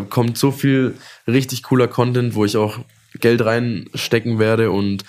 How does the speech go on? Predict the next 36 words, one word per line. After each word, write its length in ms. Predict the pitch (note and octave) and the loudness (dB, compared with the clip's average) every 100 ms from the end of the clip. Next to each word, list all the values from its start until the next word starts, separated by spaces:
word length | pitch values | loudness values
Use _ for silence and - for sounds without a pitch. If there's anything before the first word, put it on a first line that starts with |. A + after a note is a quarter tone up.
| - - - - - _ | -18 -18 -20 -20 -20 _
ich 120 | - C#3 | -2 0
hoffe 160 | C3+ | 2
einfach, 180 | A#2 A#2+ | 0 -2
dass 200 | B2 A2 | -2 -4
sich 80 | A2+ | -6
das 180 | A2 G#2+ | -2 0
auch 160 | G2+ | 0
lohnt, 340 | G#2+ A#2+ C3 A2+ | 0 0 0 0
weil 360 | G#2 G2 D2+ - - - - - | 0 0 -2 -8 -20 -20 -20 -10
ich 140 | A2+ B2+ | -2 0
hab 200 | A#2+ - _ - | -2 -6 _ -4
da 140 | A#2 A2+ | 0 0
wirklich 220 | A#2+ A2+ | -2 -2
eine 160 | A2+ | -2
Vision. 440 | G#2+ G2+ G#2+ B2+ C3 | -2 -2 -2 -2 -2
Ich 160 | A#2 G#2+ | -4 -2
will 180 | A2+ | 0
auch 340 | D#2+ F2 G#2 - - - - _ _ _ _ _ _ _ - | 2 0 -2 -8 -20 -20 -20 _ _ _ _ _ _ _ -20
quasi 580 | - G#2+ G#2 G#2+ G#2 G2 - _ _ _ - | -2 0 2 0 0 -2 -8 _ _ _ -2
auch 180 | G#2 - | -2 -2
vielen 340 | - D#3+ D3+ | -2 0 2
jungen 340 | C3+ D#3+ D#3 - | 0 0 0 -2
Köchen, 320 | C#3+ C#3+ B2 | -4 -4 -2
weil 100 | G#2+ | -2
ich, 160 | A2 - - _ _ _ _ _ _ _ - | -4 -12 -20 _ _ _ _ _ _ _ -10
ich 140 | A2+ | -4
war 100 | C3 | -2
jetzt 120 | C#3 | 0
erst 200 | G#2 B2 | -2 -2
auf, 260 | A#2 A2+ A2+ | 0 -2 -2
äh, 380 | G#2+ G#2+ G#2 G2+ | 0 0 0 -2
auf 100 | G2 | -2
der 120 | G#2+ | -2
dehoga, 400 | G2 G2+ A#2+ B2+ | 0 -2 -2 0
auf 160 | G#2+ A2 | -2 -2
einer 420 | G2 F#2+ F#2+ G2 | -4 -2 -6 -8